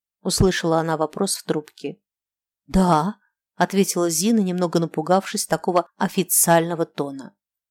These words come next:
«Вас беспокоит из адвокатской конторы Дуров и партнеры. Мы просим вас приехать в наш офис завтра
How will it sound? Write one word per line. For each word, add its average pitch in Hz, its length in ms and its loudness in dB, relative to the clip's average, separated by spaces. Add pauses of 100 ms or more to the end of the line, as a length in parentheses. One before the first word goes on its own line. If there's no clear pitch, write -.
(440)
«Вас 285 260 4
беспокоит 339 600 4
из 254 140 2
адвокатской 247 580 2
конторы 196 540 2
Дуров 320 340 2
и 220 60 4
партнеры. 156 640 -2 (720)
Мы 294 200 4
просим 214 440 4
вас 185 180 2
приехать - 460 0
в 185 80 -6
наш 196 240 -2
офис 294 240 -2
завтра 190 580 0